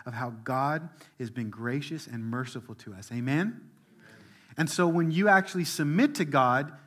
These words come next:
you actually see his life. Jesus said, "You, when you die to yourself, you find life." There's something beautiful about the resurrection 'cause it shows us the path is, uh, suffering. It shows us submission is beautiful.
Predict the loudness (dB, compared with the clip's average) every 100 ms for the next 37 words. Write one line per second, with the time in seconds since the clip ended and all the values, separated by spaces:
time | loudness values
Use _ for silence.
0 | -4 4 4 4 -2 -2 -2 0 0 0
1 | 2 2 2 0 -4 -2 -4 -2 -2 -2
2 | -2 4 6 6 2 -2 -2 -4 -2 -8
3 | -2 0 0 0 0 2 0 -4 -10 -20
4 | -4 4 4 4 -2 -2 -2 -2 -2 -4
5 | -4 -2 0 0 -2 0 0 -2 -2 -4
6 | -6 -6 -6 -8 -8 -6 -4 -6 -8 -10
7 | -6 -2 -2 -2 -8 -10 -16 -20 _ -10
8 | -8 -8 -8 -4 -4 -4 -6 -6 -8 -12
9 | -8 -4 -4 -6 -8 -8 -6 -4 -4 -4
10 | -6 -8 -12 -20 -12 -12 -12 -8 -4 -4
11 | -6 -12 -20